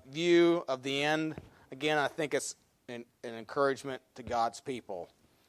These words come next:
uh, that the promises of God are true. So let's pray and then we'll look at it. Heavenly Father, we do thank you again for the opportunity and privilege we have to open thy precious word. I pray that you would, again, speak to our hearts and encourage us,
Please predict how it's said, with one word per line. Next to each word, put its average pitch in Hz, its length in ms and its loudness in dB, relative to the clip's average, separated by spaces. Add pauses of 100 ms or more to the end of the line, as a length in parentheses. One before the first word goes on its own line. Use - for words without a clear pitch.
(300)
uh, 98 360 -8 (260)
that 120 180 -8
the - 60 -20
promises 123 500 -6
of 110 80 -12
God 104 220 -4
are 110 200 -6
true. 90 280 -12
So 127 140 -6
let's 151 100 -4
pray 139 180 -2
and 120 80 -4
then 110 80 -12
we'll 101 80 -14
look 101 120 -12
at 98 60 -14
it. - 20 -10
Heavenly 143 260 0
Father, 156 280 6
we 151 80 -2
do 139 80 -2
thank 160 280 0
you 165 60 0
again 139 280 -2
for 135 180 -4
the 117 180 -6
opportunity 135 360 -4
and 123 60 -10
privilege 131 320 -6
we 135 60 -2
have 123 160 0
to 117 60 -6
open 117 200 -8
thy 107 140 -10
precious - 420 -6
word. 139 380 2 (480)
I 113 100 -6
pray 156 340 6
that 127 180 0
you 117 180 -10
would, 110 200 -8
again, 117 360 -12
speak 135 300 -8
to 123 60 -2
our 113 60 -2
hearts 143 360 4
and 117 60 -12
encourage 127 400 -2
us, 123 300 -6